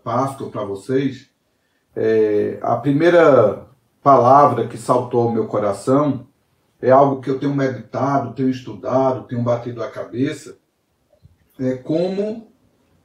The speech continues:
pregar a verdade, essa relevância da verdade, em tempos tão líquidos. O mundo mudou tanto, as pessoas mudaram tanto, as instituições mudaram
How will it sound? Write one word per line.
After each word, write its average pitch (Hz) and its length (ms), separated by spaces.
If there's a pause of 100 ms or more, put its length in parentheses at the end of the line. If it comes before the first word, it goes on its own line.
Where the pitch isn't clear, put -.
(180)
pregar 180 840 (140)
a 143 120
verdade, 135 800 (640)
essa 113 640
relevância 135 720
da 120 140
verdade, 120 800 (400)
em 202 180
tempos 202 480
tão 233 240
líquidos. 131 640
O 151 220
mundo 202 320
mudou 160 380
tanto, - 600
as 123 180
pessoas 147 400
mudaram 123 520
tanto, 123 540
as 120 220
instituições 123 800
mudaram 104 440